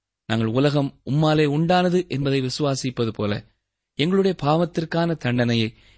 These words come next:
இயேசு சுமந்து தீர்த்தார் என்பதையும் விசுவாசிக்கும் விசுவாசமுள்ளவர்களாக காணப்பட நீரே காத்துக்கொள்ளும்.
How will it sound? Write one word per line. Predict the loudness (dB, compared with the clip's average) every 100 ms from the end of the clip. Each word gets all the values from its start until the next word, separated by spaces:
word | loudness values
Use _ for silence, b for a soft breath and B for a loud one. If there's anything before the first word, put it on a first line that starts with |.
| b
இயேசு | 0 2 0 -2
சுமந்து | -2 0 0 0 -2
தீர்த்தார் | 0 -2 0 -2 0
என்பதையும் | 0 0 0 -2 b b b -4
விசுவாசிக்கும் | -2 0 0 0 0 -6 -4 -6 -6
விசுவாசமுள்ளவர்களாக | -6 -2 0 0 0 0 2 2 0 -4
காணப்பட | -6 -6 -6 -8 -8 b b b -2
நீரே | 0 0 -2
காத்துக்கொள்ளும். | -4 -6 -6 -4 -4 -4